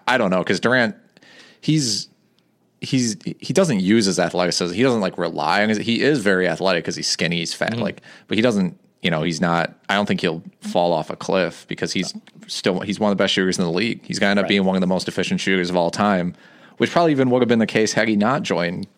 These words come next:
Speaker 1: Golden State.
Speaker 2: Right.
Speaker 1: I mean, had he just stayed on O K C, he still would have ended up being one, I mean, one of the most efficient. I, yes.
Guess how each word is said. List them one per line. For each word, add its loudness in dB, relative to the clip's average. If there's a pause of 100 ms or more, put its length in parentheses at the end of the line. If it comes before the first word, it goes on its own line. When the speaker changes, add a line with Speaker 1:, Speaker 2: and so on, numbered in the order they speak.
Speaker 1:
Golden -2
State. -2 (320)
Speaker 2:
Right. 0
Speaker 1:
I -14 (420)
mean, 0
had 2
he 2
just 0
stayed 2
on 2
O 0
K -2
C, 0 (160)
he -4
still 0
would 0
have 0
ended 0
up -2
being -2 (100)
one, -4 (100)
I -4
mean, -8 (460)
one 0
of 2
the 0
most -4
efficient. -4 (260)
I, 0
yes. -8